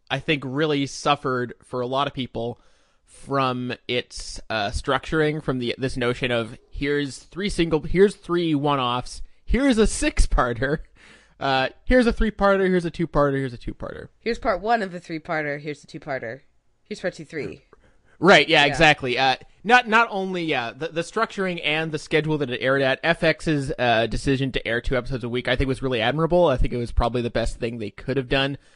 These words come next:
Speaker 1: other than just airing it over two nights <laughs> or something, uh, which would have probably been, uh, suicide even for them. But, uh,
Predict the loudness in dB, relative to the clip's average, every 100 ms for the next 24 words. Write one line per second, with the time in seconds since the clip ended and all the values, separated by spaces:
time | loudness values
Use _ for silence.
0 | _ 2 4 4 2 0 2 2 2 2
1 | 0 2 2 2 2 -2 0 0 2 2
2 | 2 0 -2 -4 -6 _ _ -20 -14 -4
3 | -2 -2 -4 -6 -6 _ _ _ -8 -8
4 | -4 -4 -4 -6 -6 -10 -12 -6 -4 -4
5 | -2 -2 0 0 0 -4 -8 -8 -6 -6
6 | -8 -10 -14 _ _ _ _ _ _ -20
7 | _ _ _ -16 0 2 2 -2 -4 -2
8 | -2 -6